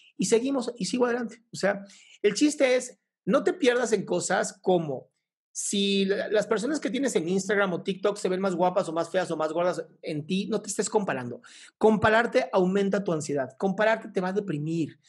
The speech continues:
te va a cansar, no te sirve compararte. Salud mental es justamente eso, amar quién eres tú, amar este ser único, maravilloso, hermoso. No te puedes comparar, no hay nadie como tú,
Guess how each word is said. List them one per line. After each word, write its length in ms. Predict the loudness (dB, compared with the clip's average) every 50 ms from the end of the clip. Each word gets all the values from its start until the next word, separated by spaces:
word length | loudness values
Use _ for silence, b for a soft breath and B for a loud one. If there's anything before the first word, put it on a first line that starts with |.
| b b b -6
te 80 | -4
va 100 | -4 -4
a 60 | -4
cansar, 580 | -4 -4 -4 -2 -2 -2 -2 -2 -2 -2 -4 -4
no 140 | -6 -6 -6
te 100 | -6 -8
sirve 420 | -8 -8 -6 -6 -6 -4 -4 -6
compararte. 600 | -6 -8 -12 -8 -4 -4 -4 -4 -4 -8 -12 -12 _ B B B B B B
Salud 280 | -2 0 0 2 2
mental 360 | 2 2 2 2 2 2 2
es 100 | 0 -2
justamente 560 | -2 -2 -2 0 0 0 0 0 -2 0 0 0
eso, 180 | 0 0 0
amar 440 | -2 -2 0 0 0 0 -2 -4 -4
quién 240 | -2 -2 0 0 0
eres 420 | 0 -2 -2 -2 -4 -6 -8 -6 0
tú, 300 | 2 4 4 6 4 2 B B B B B B
amar 400 | B 2 4 6 6 6 4 4 2
este 240 | -2 -4 -4 -4 -6
ser 500 | -4 0 4 4 4 4 2 -2 -10 _ _ -2
único, 560 | 0 2 2 2 2 0 2 4 4 4 4
maravilloso, 1000 | 2 0 0 0 0 -2 -4 -2 2 4 4 4 4 2 0 0 2 0 0 0 B B B B B B 0
hermoso. 1400 | 2 2 2 2 0 0 2 4 4 6 6 8 8 8 8 6 4 4 6 6 6 6 4 0 -12 _ _ _ _ _ _ _ _ _ _ _ _ _ _ _ _ _ _ _ _ _ _ _ _ _ _ _ _ _ _ _ _ _ -6
No 180 | -2 -2 2 4
te 80 | 4
puedes 460 | 2 4 4 4 8 8 8 8 6 4
comparar, 500 | 2 2 2 4 4 4 4 4 4 4
no 120 | 4 6
hay 80 | 6 6
nadie 340 | 6 6 6 6 6 4
como 260 | 4 0 0 0 0 -2
tú, 480 | -2 0 0 2 2 2 -2 -4 -8